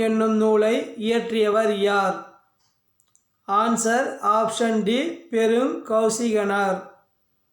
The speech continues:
மலைபடு கடாம் என்னும் நூலை இயற்றியவர் யார்? ஆன்சர் ஆப்ஷன் டி, பெருங்கௌசிகனார்.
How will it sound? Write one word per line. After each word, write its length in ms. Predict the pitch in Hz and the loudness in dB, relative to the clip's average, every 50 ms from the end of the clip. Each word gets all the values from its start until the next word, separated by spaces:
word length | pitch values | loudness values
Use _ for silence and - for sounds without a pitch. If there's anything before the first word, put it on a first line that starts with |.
| _ _ _ _ _ _ _ _ _ _ _ _ _ - | _ _ _ _ _ _ _ _ _ _ _ _ _ -4
மலைபடு 640 | 196 202 214 220 233 240 240 240 233 226 226 233 233 196 214 | -2 0 2 2 2 2 2 2 2 2 2 2 2 2 2
கடாம் 340 | 214 208 214 214 226 240 214 - 220 220 | 0 2 0 0 0 -2 -2 -2 0 0
என்னும் 300 | 214 214 208 214 214 208 208 | 0 2 0 0 0 0 2
நூலை 340 | 208 208 208 202 208 220 233 285 - - - 226 214 | 2 4 4 4 4 2 0 0 -4 -8 -8 -4 -2
இயற்றியவர் 680 | 226 226 226 - 208 220 208 202 196 208 214 208 202 196 190 190 | -2 -2 -2 -2 0 0 2 2 2 2 0 0 0 0 0 0
யார்? 260 | 190 190 180 175 - - - - - _ _ _ _ - 208 220 | 0 0 0 -2 -4 -8 -16 -20 -20 _ _ _ _ -2 0 0
ஆன்சர் 400 | 220 226 214 - 240 233 - - 170 - - 202 208 - | 0 0 0 0 0 2 2 0 -2 -2 0 2 2 2
ஆப்ஷன் 400 | 320 - - - 220 220 208 190 180 | 2 0 0 0 0 0 0 0 0
டி, 100 | 226 247 302 339 - - - - - | 0 0 -2 -4 -6 -12 -16 -8 -4
பெருங்கௌசிகனார். 1400 | 233 214 220 214 233 247 269 - - - 214 208 214 208 208 - 226 208 202 196 190 190 185 185 185 175 170 | 0 2 2 2 2 0 -2 -4 -6 -4 -2 0 0 0 0 -2 -2 -2 -2 -2 0 0 0 0 -2 -2 -6